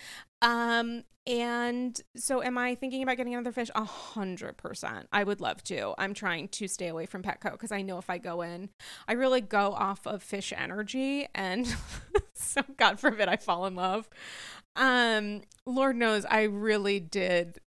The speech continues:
everything <laughs> in my power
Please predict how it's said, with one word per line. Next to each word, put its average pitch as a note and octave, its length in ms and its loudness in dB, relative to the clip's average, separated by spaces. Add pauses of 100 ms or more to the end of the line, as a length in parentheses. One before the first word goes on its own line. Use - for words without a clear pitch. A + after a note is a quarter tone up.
(440)
everything G#3+ 840 2
<laughs> - 300 -2
in C#4 160 2
my A#3+ 160 4 (180)
power F#3+ 600 6